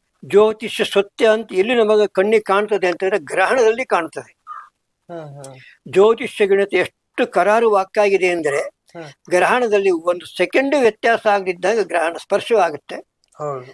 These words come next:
Speaker 1: ಗ್ರಹಣ ಬಿಡುಗಡೆ ಆಗ್ತದೆ.
Speaker 2: ಹೌದು.
Speaker 1: ಆದ್ರಿಂದ ಪ್ರತಿಯೊಬ್ಬನು ಜ್ಯೋತಿಷ್ಯವನ್ನು ನಂಬಲೇಬೇಕು.
Speaker 2: ಹೌದು.
Speaker 1: ಕಾಣುತ್ತದೆ.
Speaker 2: ಹೌದು.
Speaker 1: ಇದನ್ನು ಮಾಡಿ ಈ ಗ್ರಹ, ಗ್ರಹಗತಿಯನ್ನ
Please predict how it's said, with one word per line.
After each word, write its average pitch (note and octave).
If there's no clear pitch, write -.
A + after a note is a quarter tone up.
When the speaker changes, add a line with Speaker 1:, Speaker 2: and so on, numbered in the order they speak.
Speaker 1:
ಗ್ರಹಣ E3+
ಬಿಡುಗಡೆ F3
ಆಗ್ತದೆ. D3
Speaker 2:
ಹೌದು. C#3
Speaker 1:
ಆದ್ರಿಂದ E3+
ಪ್ರತಿಯೊಬ್ಬನು F#3+
ಜ್ಯೋತಿಷ್ಯವನ್ನು F3
ನಂಬಲೇಬೇಕು. E3+
Speaker 2:
ಹೌದು. C#3+
Speaker 1:
ಕಾಣುತ್ತದೆ. B3
Speaker 2:
ಹೌದು. C3
Speaker 1:
ಇದನ್ನು D4+
ಮಾಡಿ F#3+
ಈ C4
ಗ್ರಹ, F#3
ಗ್ರಹಗತಿಯನ್ನ G#3